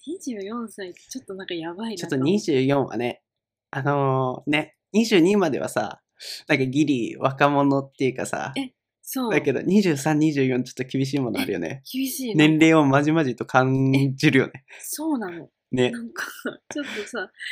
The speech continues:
Speaker 1: いろいろ本当にこれから私はどうしようと思って。
Speaker 2: うん。ちょっと二十四厳しいですね。
Speaker 1: そうなんですよ。厳しくてね、
Speaker 2: うん。
Speaker 1: ちょっと本当にどうしてくれるんですかっていう話ですよ。
Speaker 2: もう年重ねるのが嬉しくないよね。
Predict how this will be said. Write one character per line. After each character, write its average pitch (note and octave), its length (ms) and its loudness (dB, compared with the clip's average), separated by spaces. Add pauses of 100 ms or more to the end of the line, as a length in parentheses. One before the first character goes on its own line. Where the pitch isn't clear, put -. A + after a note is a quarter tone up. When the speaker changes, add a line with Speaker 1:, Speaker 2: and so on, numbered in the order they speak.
(120)
Speaker 1:
い B3+ 140 -4
ろ F#4+ 180 2
い G#4 40 0
ろ G4+ 100 -4
本 E4+ 220 -8
当 F4+ 120 -4
に E4 160 -6
こ D#4 140 0
れ D#4+ 100 -2
か D#4+ 120 -4
ら D#4 80 0
私 C#4+ 300 -4
は B3+ 100 -2
ど B3 160 -2
う F4+ 60 0
し D4 140 -4
よ F3+ 120 -2
う E3+ 40 -8
と F3 120 -14
思 A2 380 0
っ G#2+ 40 -2
て。 G#2 80 -4
Speaker 2:
う - 460 -10
ん。 - 80 -20 (380)
ち - 100 -6
ょ - 20 -2
っ C3 60 -4
と C3 80 -2
二 B2 200 0
十 B2 180 0
四 A#2 200 -2
厳 A2 220 -4
し - 140 -10
い - 40 -10
で - 100 -14
す - 120 -16
ね。 - 320 -8 (460)
Speaker 1:
そ E4+ 260 -6
う - 20 -6
な C4+ 140 -6
ん A3+ 40 -8
で A3 120 -8
す G3+ 120 -12
よ。 F3 100 -10 (140)
厳 C#4+ 220 -8
し - 180 -16
く B3 120 -16
て G3 140 -8
ね、 F3 600 -14 (140)
Speaker 2:
う B2 100 -6
ん。 A2+ 40 -6
Speaker 1:
ち A2+ 80 -8
ょ G2+ 60 -8
っ - 140 -10
と - 360 -10
本 A3+ 240 -12
当 B3 100 -12
に A#3 180 -8
ど A#3 160 -8
う B3 80 -4
し A3+ 80 -12
て - 100 -14
く - 140 -14
れ F3+ 120 -8
る F#3+ 100 -12
ん F3 140 -14
で - 140 -16
す - 160 -20
か F3+ 100 -14
っ - 80 -20 (100)
て - 80 -14
い C#3+ 60 -14
う E3+ 120 -20
話 F#3 320 -18
で G3 100 -16
す - 140 -20
よ。 - 100 -20 (300)
Speaker 2:
も C#3 120 -4
う C3+ 60 -10
年 F3 340 -6
重 C3+ 240 -2
ね C#3 140 0
る C#3 120 0
の A#2+ 100 -4
が - 100 -8
嬉 C3 220 0
し - 60 -10
く - 80 -10
な A2+ 120 -4
い - 60 -6
よ - 80 -12
ね。 - 260 -18